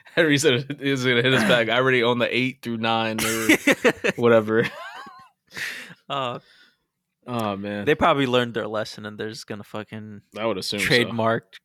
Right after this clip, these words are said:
Speaker 1: I would assume so.
Speaker 2: uh, their next four or five gens. <clears throat>
Speaker 1: Yeah.
Speaker 2: Oh, Lord.
Speaker 1: So
Speaker 2: Oh,
Speaker 1: you, you,
Speaker 2: that's
Speaker 1: you got anything, uh, <clears throat> PlayStation-wise, anything else?
Speaker 2: Nah, I'm good.
Speaker 1: All right.
Speaker 2: I'm
Speaker 1: Mm.
Speaker 2: waiting for those Batman fins.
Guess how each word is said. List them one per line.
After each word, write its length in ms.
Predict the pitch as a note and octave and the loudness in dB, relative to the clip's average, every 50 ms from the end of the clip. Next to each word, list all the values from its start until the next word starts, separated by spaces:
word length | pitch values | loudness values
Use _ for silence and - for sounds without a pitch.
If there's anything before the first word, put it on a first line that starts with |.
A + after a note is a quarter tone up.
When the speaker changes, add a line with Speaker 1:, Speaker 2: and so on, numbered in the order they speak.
| _ - | _ -10
Speaker 1:
I 120 | - G#2 A2 | -6 -4 -4
would 100 | A2 G2 | -4 -4
assume 340 | F2+ - - G2 F#2+ F#2+ | -6 -6 -6 -8 -8 -8
so. 280 | F#2+ - D#2+ D2+ G2 - - - _ - | -8 -10 -10 -10 -10 -12 -16 -20 _ -20
Speaker 2:
uh, 60 | - - _ - | -20 -20 _ -20
their 320 | - A2 G#2+ A2 G2+ G#2 | -20 -14 -10 -10 -8 -8
next 280 | G#2 G#2+ A2 A2 - - | -10 -12 -12 -12 -12 -12
four 220 | - - - A2 A2 | -10 -6 -4 -4 -4
or 60 | G#2 | -4
five 380 | - - - G2+ G2+ G#2 - - | -6 -4 -2 -2 -2 -2 -4 -6
gens. 520 | - A2+ G#2+ G#2+ G#2+ G#2+ A2+ - - - _ _ | -4 -4 -2 -2 -4 -6 -10 -14 -18 -20 _ _
<clears throat> 120 | _ - G#3 G3+ G3+ F#3+ E3 C#3+ A2+ G#2+ A#2+ _ _ _ _ _ _ _ _ - - _ _ _ _ _ _ _ _ _ _ _ _ _ _ _ _ _ _ - - - _ _ _ _ - - - - - - - - | _ -2 2 4 4 4 4 2 -2 -6 -12 _ _ _ _ _ _ _ _ -20 -20 _ _ _ _ _ _ _ _ _ _ _ _ _ _ _ _ _ _ -20 -20 -20 _ _ _ _ -20 -20 -20 -20 -20 -20 -14 -12
Speaker 1:
Yeah. 220 | G2+ G2+ G2+ G#2 - _ _ - | -10 -8 -10 -10 -12 _ _ 0
Speaker 2:
Oh, 140 | - F3 E3 C#3 | 2 4 4 6
Lord. 420 | B2+ C3 B2+ B2+ B2+ A#2 - - - - - - - - | 6 6 8 6 6 4 2 -2 -8 -8 -12 -14 -14 -14
Speaker 1:
So 120 | - - A2+ | -10 -6 -4
Speaker 2:
Oh, 80 | - | -4
Speaker 1:
you, 60 | B2 A2 | -4 -4
you, 120 | A2 A2+ A2+ A#2 | -4 -4 -6 -4
Speaker 2:
that's 100 | G#2 A#2 | -4 -4
Speaker 1:
you 80 | A#2 A2+ | -2 0
got 100 | A#2+ A#2 | 2 2
anything, 340 | A#2 A2+ A2 - A2+ G#2+ A2 | 2 0 0 -2 -2 -2 -2
uh, 200 | G#2+ G#2+ G#2+ G#2 | -2 -2 -2 0
<clears throat> 40 | - | 2
PlayStation-wise, 680 | - A#2+ A#3 A3 F#3+ - C3 - A2 G#2+ A2+ A2 G#2+ G#2+ | 2 4 4 4 4 2 0 -4 -4 -4 -2 -2 -2 -2
anything 240 | G#2 G2+ G#2+ G#2 | -4 -4 -4 -4
else? 320 | G#2 G#2 G#2 - - - - _ _ _ _ _ _ _ _ _ _ _ _ _ _ _ _ _ _ _ - | -4 -4 -6 -6 -10 -14 -18 _ _ _ _ _ _ _ _ _ _ _ _ _ _ _ _ _ _ _ -8
Speaker 2:
Nah, 300 | C3 B2 A#2+ A2 G#2+ A2 | -4 -2 -2 -2 -2 -4
I'm 120 | A2 A2+ | -8 -8
good. 220 | G#2+ G#2 G#2 G#2 G2 _ _ _ _ _ _ _ - - | -8 -10 -10 -10 -14 _ _ _ _ _ _ _ -18 -16
Speaker 1:
All 60 | G2 | -14
right. 220 | F2+ F2+ F2 D2 - _ - - | -14 -14 -14 -16 -18 _ -16 -10
Speaker 2:
I'm 120 | B2+ B2 A#2+ | -8 -4 0
Speaker 1:
Mm. 40 | A#2+ | 2
Speaker 2:
waiting 180 | A#2+ A#2 A2+ A2+ | 2 2 2 0
for 180 | - B2 A2+ | -2 -4 -2
those 180 | G2+ G#2+ G#2+ G#2 | -2 -2 -4 -2
Batman 480 | - - A2+ A#2 A2+ G#2 G#2 G#2+ G#2+ | -2 0 0 0 -2 -4 -6 -10 -10
fins. 420 | G2+ - A2 G#2 G#2 G#2 G#2 - | -10 -10 -10 -10 -10 -12 -14 -18